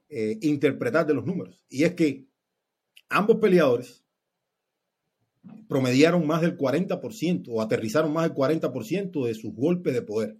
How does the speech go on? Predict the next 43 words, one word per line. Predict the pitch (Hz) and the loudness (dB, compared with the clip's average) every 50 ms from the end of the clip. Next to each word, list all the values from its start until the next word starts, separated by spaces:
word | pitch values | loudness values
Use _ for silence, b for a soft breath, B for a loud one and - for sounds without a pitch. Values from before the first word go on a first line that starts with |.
| _ _ _ _ _ _ | _ _ _ _ _ _
O | - 110 | -2 2
sea, | 165 143 - - | 2 2 2 0
que | - 208 | -4 -2
sí | - - 240 254 | 0 2 2 4
le | 233 | 4
entraron | 220 - 196 190 180 160 | 4 4 2 2 2 0
manos | 156 156 139 - | 0 -2 -2 -2
a | 104 92 | -4 -8
Adames. | 90 87 _ - - - _ _ _ _ _ | -10 -12 _ -20 -20 -20 _ _ _ _ _
Sí | _ - - - - 175 202 220 220 214 - | _ -16 -14 -6 0 2 2 2 2 0 -2
le | 156 135 | -4 -4
entraron | 123 117 143 165 180 170 165 | -2 0 2 2 4 4 2
manos | 165 170 170 170 | 2 2 2 2
a | 165 | 2
Adames | 160 160 160 156 - | 2 0 0 -2 -2
cuando | - 135 127 127 120 123 120 110 | -2 0 0 0 0 0 -2 0
tú | - 147 156 165 170 156 - - - _ _ _ _ _ _ _ _ _ _ | 2 2 2 2 2 -2 -6 -16 -20 _ _ _ _ _ _ _ _ _ _
miras | - 127 165 190 196 | 4 6 8 8 8
los | 190 196 170 151 | 8 6 6 6
números, | 175 165 147 139 143 - - - | 6 6 4 2 -2 -6 -10 -6
te | 123 | -4
das | 131 135 - | -4 -2 0
cuenta | - 170 170 175 165 - | 2 2 4 4 4 2
que | 135 139 | 4 4
ambos | 156 175 185 175 180 | 4 6 4 4 4
peleadores | 175 147 139 139 143 156 160 - | 4 4 4 4 4 2 2 2
aterrizaron | 143 - - 120 110 117 110 - 151 185 175 143 120 110 | 0 0 0 -2 -2 -2 0 4 4 4 6 4 0 -2
sobre | - 135 139 147 135 | 0 2 2 2 2
el | - | 0
cuarenta | - 120 127 139 139 135 107 | -2 -2 0 0 0 -2 -4
por | - 98 | -8 -8
ciento, | - 131 110 - - _ _ _ | -8 -8 -8 -8 -10 _ _ _
que | _ - 123 | _ -2 0
son | - - 165 180 175 | 4 4 4 4 4
porcentajes | 175 160 - 143 123 113 180 180 180 180 175 - _ _ _ _ | 2 0 0 0 -2 0 2 2 2 2 0 -4 _ _ _ _
altos. | - 147 160 143 135 - - - _ - _ _ _ _ _ _ _ _ - | 0 0 0 0 0 -4 -12 -20 _ -20 _ _ _ _ _ _ _ _ -4
Ahora, | - 120 139 170 147 101 - - - _ _ _ _ _ _ _ _ _ _ _ _ _ _ _ _ _ _ _ _ | 2 6 8 8 8 6 2 -4 -16 _ _ _ _ _ _ _ _ _ _ _ _ _ _ _ _ _ _ _ _
el | - 123 123 120 117 113 | -12 -10 -10 -10 -12 -8
mayor | 113 107 110 127 185 233 226 | -4 0 6 8 10 10 12
volumen | 220 202 196 196 190 175 | 10 10 8 8 4 4
de | 165 | 6
Adames | 151 139 139 135 139 131 - | 6 6 4 4 2 0 -2
probablemente | - 135 131 135 135 127 127 139 139 135 143 151 147 - - | 0 2 4 4 4 4 4 2 2 0 0 -4 -6 -8 -12